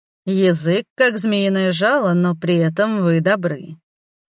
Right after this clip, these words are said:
Имеете прекрасные манеры, что говорит о хорошем воспитании, но не кичливы, подобно аристократкам. Вы говорите правду и в то же время что-то явно скрываете. Вроде бы,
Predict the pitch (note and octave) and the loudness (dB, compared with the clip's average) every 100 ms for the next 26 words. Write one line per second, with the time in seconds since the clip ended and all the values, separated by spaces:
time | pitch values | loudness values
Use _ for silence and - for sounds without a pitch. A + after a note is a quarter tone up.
0 | - C#4 D4+ - - C#4+ - B3+ - B3+ | -2 2 2 0 -2 -2 0 -2 -2 -4
1 | B3 G#3 E3 D#3 D#3+ F3 - F3+ E3+ F3 | -2 -2 0 -2 -4 -6 -2 -2 0 0
2 | E3+ E3+ E3+ F3+ E3 F3+ E3 E3+ - E3+ | 0 -2 -2 -2 -2 0 0 0 -4 -2
3 | F3 E3+ E3+ E3+ E3 _ _ _ _ _ | 0 2 2 0 -4 _ _ _ _ _
4 | C4 B3 A#3+ A#3+ D#4 - G#3 E3+ D#3+ F#3+ | -4 -2 -2 -4 -8 -4 -2 0 0 -4
5 | G#3 _ - A3 G3 F#3 F#3 F#3 F#3 - | -8 _ -2 0 2 2 0 0 -2 -2
6 | F3 F#3 F3+ E3+ F#3+ F#3 F#3 _ _ _ | -2 0 -2 -4 -8 -8 -10 _ _ _
7 | _ _ G#3+ G#3 G#3 G3 F#3 G3 D#3+ A3 | _ _ 0 2 4 2 0 -4 -2 -2
8 | B3+ E3 E3 E3 F#3+ F3+ F#3 A3 C4+ C4+ | -2 0 -2 0 -2 0 0 0 -2 -6
9 | - C4 B3+ B3+ A3+ G#3+ A#3+ B3+ C4 - | -4 -4 0 -2 0 0 0 0 -4 -6
10 | C4 C4+ G3+ D3 F3 - - - _ _ | -4 -2 -2 -4 -10 -16 -18 -20 _ _
11 | _ _ - A3 G#3 G3+ G3 G3 F#3 F#3 | _ _ -6 2 4 4 2 2 2 0